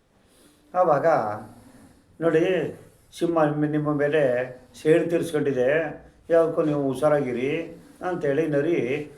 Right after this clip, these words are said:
ಅಲ್ಲೂ ಅದೇ ಡೈಲಾಗ್ ಹೊಡೆಯುತ್ತೆ. "ಹೌದಾ, ನಿನ್ಗೆ ಯಾರು, ನಿನ್ಗೇನು ಗೊತ್ತು?" ಅಂತ ಹುಲಿ ಕೇಳುತ್ತೆ. "ಹೌದು,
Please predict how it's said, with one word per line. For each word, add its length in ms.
ಅಲ್ಲೂ 200
ಅದೇ 240
ಡೈಲಾಗ್ 300
ಹೊಡೆಯುತ್ತೆ. 380
"ಹೌದಾ, 500
ನಿನ್ಗೆ 220
ಯಾರು, 240
ನಿನ್ಗೇನು 400
ಗೊತ್ತು?" 220
ಅಂತ 180
ಹುಲಿ 220
ಕೇಳುತ್ತೆ. 540
"ಹೌದು, 640